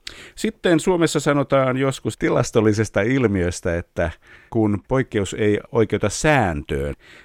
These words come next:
niin sanotaan, että ei yksi pääsky kesää tee. Onko tällaista? Kukas nyt on vuorossa? Tässä on vuorossa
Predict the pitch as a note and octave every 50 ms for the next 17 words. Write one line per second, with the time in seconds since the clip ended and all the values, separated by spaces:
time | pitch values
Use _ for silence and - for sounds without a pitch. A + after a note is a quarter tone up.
0 | _ - G#2 G2 - B2 A#2+ A2+ G2 A2 G#2+ G#2+ G2+ - - G#2 - D3+ D#3+ D#3+
1 | D3 - - E3+ - - - - - A#2 G#2 G2 - G#2+ - - B2+ A#2 - -
2 | E2+ D2+ D2+ - _ - F2 D#2+ D#2 D#2 D2+ - _ - _ - C3 C#3+ D#3 D3+
3 | C#3+ C3+ B2 A2+ - B2+ A#2+ A#2 - _ _ - - - - B2+ B2+ A#2+ A#2 -
4 | C#3 B2 F3 - F3+ C3+ E3 E3 - C3+ G2 E2+ E2+ D#2+ D#2+ C#2+ D2 - - -
5 | E2 - A2+ G#2+ - A2+ G#2 G#2+ A2+ - - - A2 A#2+ A#2+ A2+ A2 A2 - -
6 | - D3+